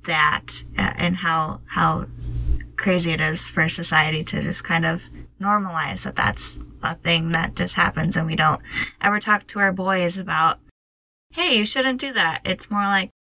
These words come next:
"Hey, women, you shouldn't be walking around on the street at night by yourself." Um, and it's just kind of putting the blame on the girls for that.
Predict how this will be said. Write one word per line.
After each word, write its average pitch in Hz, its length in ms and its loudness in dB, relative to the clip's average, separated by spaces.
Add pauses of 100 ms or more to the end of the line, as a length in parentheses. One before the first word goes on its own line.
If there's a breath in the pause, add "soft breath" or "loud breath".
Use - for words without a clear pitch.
(220)
"Hey, 220 520 0
women, 220 520 0
you 247 220 2
shouldn't 262 380 2
be 247 100 -6
walking 220 380 0
around 240 560 0
on 247 120 4
the 262 80 2
street 269 300 -2
at 208 160 2
night 220 240 0
by 254 100 0
yourself." 254 560 0 (920)
Um, 180 500 0 (480)
and 190 140 4
it's 185 120 0
just 190 200 2
kind 190 200 2
of - 100 -2
putting 185 260 2
the 175 100 2
blame 170 360 0
on 160 180 0
the 165 60 -4
girls 185 760 -2 (100)
for 165 200 0
that. - 360 -2